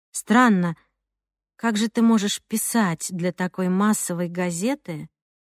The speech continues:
если ты их презираешь?» «А ты, выходит, народолюбительница?» прищурился Валентин. «Или тебе бабочки эти нравятся?» «И не любительница,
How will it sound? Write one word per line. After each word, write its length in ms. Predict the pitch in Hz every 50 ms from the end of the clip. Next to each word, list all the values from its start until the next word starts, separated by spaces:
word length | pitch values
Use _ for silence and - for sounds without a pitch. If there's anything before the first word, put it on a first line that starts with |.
| _ _ _ _
если 400 | - 143 165 196 208 - 226 220
ты 200 | 214 - 247 247
их 140 | 240 - -
презираешь?» 800 | - 226 240 220 220 262 262 262 240 202 175 165 165 - - - _ _ _ _ _ _ _ _ _ _ _ _ _ _ _ _
«А 160 | - 190 202
ты, 260 | - - 233 247 254
выходит, 720 | 247 277 277 - - 277 262 262 214 247 233 - - - _ _ _ _
народолюбительница?» 1400 | 196 202 214 220 233 254 254 233 233 233 226 247 220 208 294 370 - - 359 311 240 190 170 - - - - 165 - _ _ _ _ _ _ _
прищурился 720 | _ 196 196 196 - - 214 196 180 175 170 - - 185
Валентин. 600 | 170 180 180 196 202 202 - - 175 156 151 151 - _ _ _ _ _ _ _ _ _ _ _ _ _ _ _
«Или 240 | 185 202 208 220 226
тебе 300 | - - 233 214 233 233
бабочки 640 | 208 196 226 226 196 170 160 156 - - - - 165
эти 260 | 156 151 - - 165
нравятся?» 640 | 170 170 170 170 160 156 151 151 - - - - _ _ _ _ _ _ _ _ _ _ _ _ _ _ _ _ _ _ _
«И 160 | 240 233 240
не 160 | 226 214 202
любительница, 1160 | 185 180 180 165 160 190 233 254 - - 269 254 247 247 254 - - - - 247 247 247 247